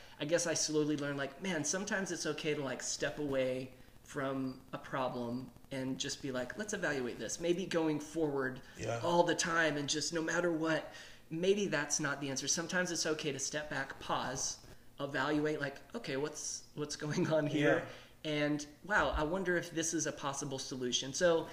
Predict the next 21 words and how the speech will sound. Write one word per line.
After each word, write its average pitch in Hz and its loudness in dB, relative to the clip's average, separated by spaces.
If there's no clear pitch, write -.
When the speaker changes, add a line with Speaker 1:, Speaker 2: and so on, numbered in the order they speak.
Speaker 1:
I 165 4
know 180 6
that 165 2
phrase, 147 4
like, 135 -2
"Work 135 -6
smarter, 139 0
not 127 -4
harder," 139 0
a - -2
lot 127 -2
of 127 -8
people 151 -10
use. 156 6
And 143 -2
again, 135 -2
you 147 0
can 165 -2
use 170 0
it 151 2
to, 135 2